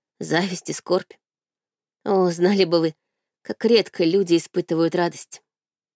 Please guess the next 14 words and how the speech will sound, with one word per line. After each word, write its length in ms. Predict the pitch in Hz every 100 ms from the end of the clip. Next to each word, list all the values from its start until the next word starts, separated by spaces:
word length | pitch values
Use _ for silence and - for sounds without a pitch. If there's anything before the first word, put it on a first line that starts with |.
| _ _ _ _ _
«Я 260 | 208 185 180
знаю. 400 | 160 160 156 147 _ _ _ _ _ _
Можешь 300 | 311 240 -
не 120 | 175
объяснять», 580 | 165 170 - 170 143 - - _ _ _ _ _ 185
глухо 340 | 180 180 175
обронила 420 | 160 165 160 165
Леона. 460 | 160 160 156 160 151 _ _ _ _ _ _ _ _ _
«Прости, 420 | - 240 - -
я 160 | 190 196
должна 420 | 214 220 254 302
была 200 | 247 247
раньше 300 | 233 185 175
рассказать. 560 | 147 - 160 156 -